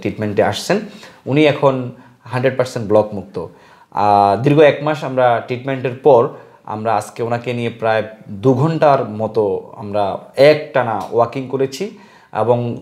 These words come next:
চার মাইলেরও বেশি ওয়াকিং করেছি। মাশাআল্লাহ, উনার কোনো বুকে ব্যথা হয়নি, সেই অনুভূতি ওনার থেকে শুনবো। মান্নান ভাই, আজকে যে, আহ, আপনাকে নিয়ে আমরা প্রায়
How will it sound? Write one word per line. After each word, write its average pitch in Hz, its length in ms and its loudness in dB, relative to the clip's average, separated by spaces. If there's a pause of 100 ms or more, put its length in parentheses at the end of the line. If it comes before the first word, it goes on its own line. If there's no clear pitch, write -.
(100)
চার 151 200 4
মাইলেরও 147 340 2
বেশি 120 260 -6
ওয়াকিং 104 320 -6
করেছি। 95 380 -12 (340)
মাশাআল্লাহ, 120 400 2
উনার 120 200 -2 (200)
কোনো 123 300 0
বুকে 110 320 -2
ব্যথা 110 260 -2
হয়নি, 147 400 -2 (220)
সেই 139 240 4
অনুভূতি 135 340 4
ওনার 110 220 -2
থেকে 98 180 -10
শুনবো। 95 260 -10
মান্নান 135 220 0
ভাই, 143 220 0 (560)
আজকে 170 340 0
যে, 190 380 -2
আহ, 127 240 2
আপনাকে 131 280 -6
নিয়ে 147 100 -4
আমরা 143 160 -2
প্রায় 127 720 0